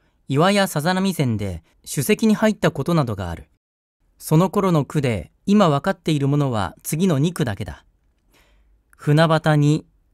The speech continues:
瓜漂うや島近し。多層あるか、みんな寝ている予感かな。」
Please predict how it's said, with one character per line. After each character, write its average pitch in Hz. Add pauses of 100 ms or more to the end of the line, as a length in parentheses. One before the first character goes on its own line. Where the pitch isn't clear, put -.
瓜 196
漂 160
う 123
や 95
島 143
近 -
し。 - (1040)
多 220
層 190
あ 165
る 135
か、 - (420)
み 139
ん 190
な 180
寝 156
て 156
い 151
る 147
予 123
感 127
か 98
な。」 90